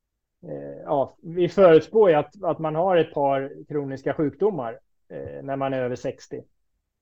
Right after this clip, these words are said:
Men lever med dem, så att säga. Och, och, eh, och det här kan ju tynga på systemet på olika sätt. Ehm, och hur gör vi så att alla får vård som behöver? Eh, och hur hanterar vi kostnaderna för det?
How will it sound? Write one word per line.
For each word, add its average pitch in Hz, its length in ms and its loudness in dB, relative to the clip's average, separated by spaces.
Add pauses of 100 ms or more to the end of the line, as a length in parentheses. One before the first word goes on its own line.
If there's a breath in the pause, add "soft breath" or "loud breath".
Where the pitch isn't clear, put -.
(480)
Men 143 280 -4
lever 175 360 6
med 196 160 2
dem, 120 280 -4
så 135 120 -8
att 117 100 -10
säga. 113 300 -8
Och, 123 380 -8
och, 120 100 -12 (640 soft breath)
eh, 123 520 -4
och 156 200 -4
det 143 60 2
här 165 180 6
kan 170 200 4
ju 170 60 4
tynga 143 520 0 (140)
på 143 180 0
systemet 135 580 -4
på 156 80 -2
olika 127 300 0
sätt. - 380 -6 (240)
Ehm, 117 600 -8 (720)
och 147 160 4
hur 151 140 6
gör 147 300 4
vi 143 100 4
så 143 180 0
att 143 160 0
alla 139 420 2 (160)
får 190 420 0
vård 135 520 -6
som 131 200 -6
behöver? 127 520 -2 (220)
Eh, 123 560 -6
och 139 220 -2
hur 139 160 4
hanterar 135 420 2
vi 127 80 -2
kostnaderna 165 640 -2
för 165 100 -6
det? 120 180 -6